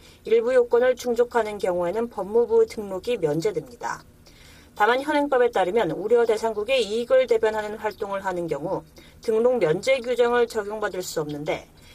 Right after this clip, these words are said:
이들 나라를 구체적으로 명시하도록 한 것이 이번 개정안의 골자입니다. 법안은 우려 대상국으로 북한을 포함해 중국, 러시아,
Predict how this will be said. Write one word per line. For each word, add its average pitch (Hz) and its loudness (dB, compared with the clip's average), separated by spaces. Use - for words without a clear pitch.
이들 240 2
나라를 240 2
구체적으로 262 0
명시하도록 196 -2
한 165 -6
것이 156 -6
이번 196 -4
개정안의 185 -2
골자입니다. 127 -10
법안은 208 2
우려 247 2
대상국으로 240 4
북한을 240 0
포함해 180 -2
중국, 214 -4
러시아, 156 -2